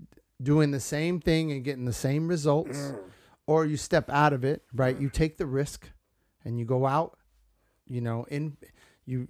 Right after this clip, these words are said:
Speaker 1: you step into the, the, the, the stance of fear and really do something new to break the chain. Um, or, you know, you, you just go back to the same old,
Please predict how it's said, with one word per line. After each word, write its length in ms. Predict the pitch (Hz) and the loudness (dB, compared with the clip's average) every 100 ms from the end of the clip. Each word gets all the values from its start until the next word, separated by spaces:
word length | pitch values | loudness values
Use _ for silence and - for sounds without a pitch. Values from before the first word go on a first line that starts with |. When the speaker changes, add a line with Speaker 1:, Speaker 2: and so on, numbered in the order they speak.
| - | -6
Speaker 1:
you 300 | 131 120 170 _ _ _ _ _ _ | -6 -6 -10 _ _ _ _ _ _
step 480 | - - - 170 - 165 | -8 -4 0 0 -2 -8
into 260 | 147 170 | -4 0
the, 300 | 151 143 135 | 2 2 0
the, 220 | 127 131 - | 0 -4 -2
the, 200 | 131 131 | -6 -8
the 200 | 131 123 | -6 -6
stance 400 | - 160 156 147 | -4 -2 -2 -2
of 100 | 127 | -8
fear 480 | - 160 131 131 127 _ _ | -2 0 0 -2 -6 _ _
and 360 | 131 123 117 113 _ _ _ _ _ | -6 -4 -6 -10 _ _ _ _ _
really 460 | 117 113 147 156 147 | -8 2 4 4 2
do 180 | 131 139 | 0 -4
something 500 | - 143 - 123 127 | -2 -4 -4 -4 2
new 320 | 143 127 135 - _ _ | 4 2 -2 -12 _ _
to 80 | 113 | -6
break 320 | 131 139 - | -2 -2 -4
the 60 | 120 | -10
chain. 520 | - 135 117 113 123 _ _ _ _ _ _ _ _ | -6 -4 -6 -10 -14 _ _ _ _ _ _ _ _
Um, 640 | 120 120 117 113 110 107 110 _ _ _ _ | -4 -2 -2 -4 -6 -8 -12 _ _ _ _
or, 480 | 135 143 135 143 156 _ _ | 0 2 0 -4 -12 _ _
you 120 | 123 123 | -6 -4
know, 100 | 127 | -4
you, 200 | 120 127 | -6 -8
you 100 | 120 | -8
just 200 | 127 - | -8 -6
go 120 | 127 | -2
back 240 | 131 131 | -2 -4
to 80 | 131 | -6
the 60 | 117 | -6
same 300 | - 131 131 | -6 -4 -4
old, 380 | 131 127 123 | -4 -4 -6